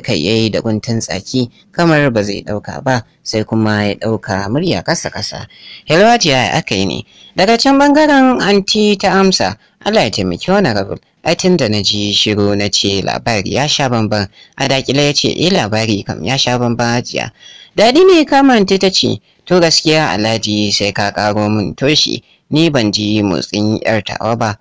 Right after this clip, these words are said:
ko ba ta kusa ne?" Fuska a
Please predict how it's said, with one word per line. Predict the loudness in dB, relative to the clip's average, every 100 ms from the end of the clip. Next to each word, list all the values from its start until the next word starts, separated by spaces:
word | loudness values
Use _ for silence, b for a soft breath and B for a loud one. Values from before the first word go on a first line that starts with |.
| _
ko | 0
ba | 2 2
ta | 0
kusa | -2 -4 -2
ne?" | -2 -4 -10 _ _ _ _ _ _ _ b b b b b
Fuska | -2 0 2
a | 4